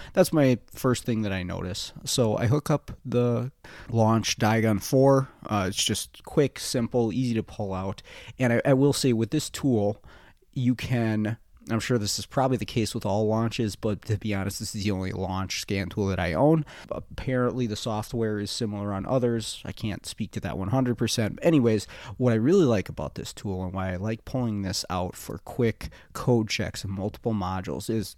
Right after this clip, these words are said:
the tool itself is really fast. You, it, it'll connect to the vehicle, it'll auto I D it, you hit health report once it's auto I D'd it,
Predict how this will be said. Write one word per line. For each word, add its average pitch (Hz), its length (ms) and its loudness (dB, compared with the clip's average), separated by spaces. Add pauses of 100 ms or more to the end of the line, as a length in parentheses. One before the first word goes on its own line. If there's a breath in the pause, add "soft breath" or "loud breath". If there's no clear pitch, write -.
the 123 100 0
tool 240 240 4
itself 127 320 2
is 98 120 -2
really 101 220 0
fast. - 540 -10 (300 loud breath)
You, 117 420 4 (460)
it, 117 200 0
it'll 117 240 2
connect 123 320 0
to 175 80 8
the 156 80 10
vehicle, 110 560 6
it'll 92 200 -2
auto 135 340 4
I 147 140 6
D 101 320 -2
it, 92 200 -4 (300 loud breath)
you 113 180 4
hit 117 420 4
health - 440 -2
report 104 440 0
once 110 280 -2
it's 113 140 -2
auto 104 280 0
I 101 140 0
D'd 120 240 0
it, 170 200 -2